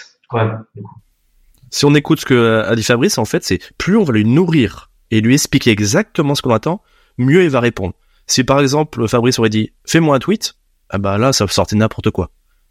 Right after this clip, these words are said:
Speaker 2: Par contre, le dire que, bah tiens, c'est un tweet que je vais écrire tant de phrases, avec tel style. Je veux parler, par exemple, à un artisan, mais moi, je suis expert comptable et je veux essayer de faire de telle ou telle manière. Plus on va apporter, en, en plus, tu l'as dit, des références ou, euh,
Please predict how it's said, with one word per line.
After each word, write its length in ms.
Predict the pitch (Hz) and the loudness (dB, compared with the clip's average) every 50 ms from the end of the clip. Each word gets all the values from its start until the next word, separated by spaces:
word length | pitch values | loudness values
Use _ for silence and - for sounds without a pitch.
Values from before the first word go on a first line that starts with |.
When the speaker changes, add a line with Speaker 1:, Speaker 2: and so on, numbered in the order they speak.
| _ _ | _ _
Speaker 2:
Par 140 | 98 98 - | -2 0 2
contre, 240 | 156 170 156 - | 0 -2 0 0
le 80 | 123 117 | 0 0
dire 160 | 113 123 113 | 2 0 -2
que, 200 | - - 107 101 90 | 0 0 0 2 2
bah 120 | 98 104 | 0 0
tiens, 200 | - - 147 131 | 0 0 0 0
c'est 120 | - - | 0 2
un 120 | 110 107 104 | 0 0 0
tweet 180 | - 143 131 | -2 -4 -2
que 80 | - 127 | 0 0
je 80 | 110 107 | 0 0
vais 60 | 113 | 0
écrire 160 | 101 113 110 | 0 0 -2
tant 200 | - - 127 127 | -2 -2 -2 0
de 80 | 131 - | 0 -2
phrases, 340 | - - 110 98 87 - - _ _ _ _ - | -2 -2 -2 -2 -2 -4 -8 _ _ _ _ -4
avec 220 | 92 101 95 - | -2 -2 0 0
tel 180 | - 131 135 135 | 0 0 0 0
style. 420 | - - - - 98 90 90 87 - _ _ _ _ _ _ 104 | -4 -6 -6 -6 -6 -6 -6 -10 -16 _ _ _ _ _ _ -4
Je 120 | 95 113 | -2 -2
veux 60 | 117 | 0
parler, 300 | - - 101 107 110 113 | 2 2 2 2 2 0
par 200 | - 107 98 101 | 0 0 0 0
exemple, 300 | 104 104 107 110 107 - | 0 0 -2 -2 -2 0
à 40 | 104 | 0
un 80 | 104 110 | 0 0
artisan, 540 | 113 - - 160 151 123 120 107 101 95 - _ _ _ _ _ - | -2 -4 -4 -4 -2 0 0 -2 -2 -4 -8 _ _ _ _ _ -6
mais 220 | 98 101 101 104 | -2 0 2 2
moi, 200 | 107 117 131 147 | 2 2 2 2
je 100 | 120 120 | 2 0
suis 200 | 104 - - 113 | 0 2 2 2
expert 380 | 104 - - - - 151 139 - | 2 2 0 0 0 -2 0 0
comptable 420 | 143 139 123 - 113 95 104 104 | -2 -4 -2 -2 -2 -2 0 -2
et 40 | 98 | -2
je 120 | 95 107 | -2 0
veux 120 | 101 101 104 | 0 0 0
essayer 320 | 95 - - 107 107 110 | 0 0 0 0 0 0
de 40 | - | 0
faire 160 | - 110 107 | 0 0 2
de 100 | 98 95 | 2 2
telle 220 | 87 - 139 127 117 | 2 2 2 2 2
ou 60 | 104 | 0
telle 160 | - 101 95 | 0 0 0
manière. 340 | 92 95 120 151 185 - - _ _ _ _ _ _ _ _ _ _ _ _ _ _ _ _ _ | 0 0 0 0 0 -2 -4 _ _ _ _ _ _ _ _ _ _ _ _ _ _ _ _ _
Plus 220 | - - 185 208 | -4 0 2 2
on 140 | 196 170 139 | 4 4 2
va 280 | 127 123 139 147 147 147 - | 0 0 0 0 0 0 0
apporter, 380 | 117 123 - 127 - - 147 135 | -2 -2 -2 -2 -2 0 0 2
en, 280 | 123 120 117 110 95 95 | 2 0 0 -2 -2 -4
en 200 | 87 90 110 107 | -4 -4 -4 -2
plus, 220 | - 131 120 - | -2 -4 -4 -4
tu 120 | - - | -4 0
l'as 140 | 110 110 104 | 2 2 2
dit, 100 | 104 107 | 2 0
des 100 | 110 120 | 0 0
références 640 | 113 123 120 - 127 113 113 113 117 113 - - - - | 0 0 0 0 0 0 0 0 -2 -2 -2 -4 -4 -4
ou, 240 | 120 113 113 110 104 | -2 0 2 2 2
euh, 440 | 101 98 98 92 92 92 90 95 | 2 2 0 0 0 -2 -2 -4